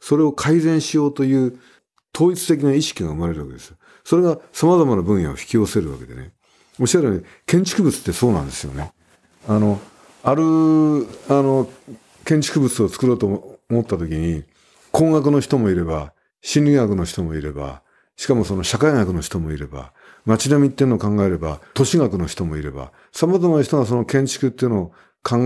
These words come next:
えながら、それがどういうふうにこう位置づけられていくものかってことを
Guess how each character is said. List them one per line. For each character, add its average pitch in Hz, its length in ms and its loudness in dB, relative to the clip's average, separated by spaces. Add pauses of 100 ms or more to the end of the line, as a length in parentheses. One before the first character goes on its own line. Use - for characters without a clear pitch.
え 120 80 2
な 117 120 0
が 104 100 0
ら、 92 360 -4 (240)
そ - 140 -2
れ 127 60 2
が 123 240 0 (340)
ど 147 140 4
う 180 40 4
い 151 60 2
う - 20 0
ふ 101 180 -2
う 87 60 0
に 85 320 -4 (100)
こ 95 120 -4
う - 60 -4
位 127 40 2
置 110 120 -2
づ 123 140 0
け 123 120 2
ら 120 100 4
れ 110 60 2
て 90 140 -2
い 82 60 -2
く 98 100 -2
も 92 100 2
の 90 60 -2
か 82 120 -6
っ - 20 -8
て - 140 -14
こ 85 120 -8
と 104 120 0
を 82 180 -4